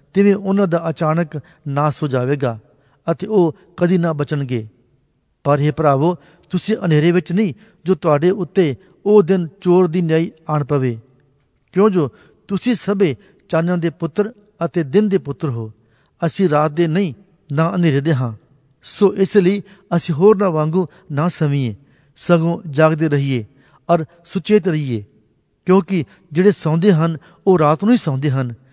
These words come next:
ਅਤੇ ਜਿਹੜੇ ਮਤਵਾਲੇ ਹੁੰਦੇ ਹਨ ਉਹ ਰਾਤ ਨੂੰ ਹੀ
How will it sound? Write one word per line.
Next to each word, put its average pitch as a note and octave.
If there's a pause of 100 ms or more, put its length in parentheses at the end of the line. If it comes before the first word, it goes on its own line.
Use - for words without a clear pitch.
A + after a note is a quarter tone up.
(280)
ਅਤੇ E3+
ਜਿਹੜੇ E3+ (120)
ਮਤਵਾਲੇ D#3+
ਹੁੰਦੇ D#3+
ਹਨ D3+ (300)
ਉਹ F#3
ਰਾਤ D#3
ਨੂੰ G#3
ਹੀ G#3